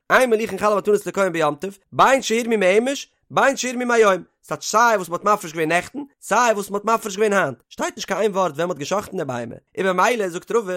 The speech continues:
קען זיי מיר נישט טאקע ווארט פון דער בהמה, וואס מען געשאכטן נעכטן. דארט, דא מאכט לויט, שאמע ביסל. אבער בהמה, וואס געשאכטן נעכטן, זיי, מען מאפריש געווען נעכטן, נאך א שריטע. זיי, דא מען מאפריש געווען האנט. טו מען נישט טראגן צום כהן. אבער, אבער בהמה, וואס געשאכטן האנט, איז אויך ווארט, קען זיין,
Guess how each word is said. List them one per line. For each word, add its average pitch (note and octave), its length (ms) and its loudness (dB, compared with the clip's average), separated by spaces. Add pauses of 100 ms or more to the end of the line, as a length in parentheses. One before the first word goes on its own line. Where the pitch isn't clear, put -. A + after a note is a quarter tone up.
(260)
קען G#3+ 180 -2
זיי A3 120 -2
מיר G3 120 0
נישט G#3 180 0
טאקע G#3 240 -2
ווארט G#3 240 2
פון G3+ 120 -4
דער G#3 80 2
בהמה, G#3 300 2
וואס G3+ 140 -6
מען G#3 120 -4
געשאכטן A3 420 0
נעכטן. C4+ 360 2 (220)
דארט, B3 280 4
דא G3+ 100 2
מאכט G3 120 -4
לויט, A3+ 200 0
שאמע G3 240 0
ביסל. G#3+ 160 -2 (420)
אבער C3+ 140 0
בהמה, E3+ 80 6
וואס A3+ 160 -2
געשאכטן D#3 360 -4
נעכטן, F#3 320 -2 (380)
זיי, A3 520 4
מען G#3 180 -2
מאפריש G3 400 2
געווען D#3 200 0
נעכטן, - 280 -4 (140)
נאך D#3 200 -10
א D3+ 40 -6
שריטע. C#3+ 340 -10 (220)
זיי, G#3 240 2
דא G#3 60 -2
מען G3 160 -2
מאפריש F#3+ 300 0
געווען F3+ 180 -2
האנט. C#3+ 240 -2 (120)
טו E4+ 120 -2
מען E4 80 -4
נישט A#3 120 -4
טראגן B3 160 -6
צום B3 160 -4
כהן. G#3+ 300 2 (180)
אבער, G3+ 160 6
אבער B3+ 240 4
בהמה, G3 160 4
וואס A3+ 160 2
געשאכטן G3 420 -2
האנט, A#3 320 4 (160)
איז G3 120 -2
אויך A3 120 0
ווארט, D4 160 4
קען A#3 200 0
זיין, A3+ 400 2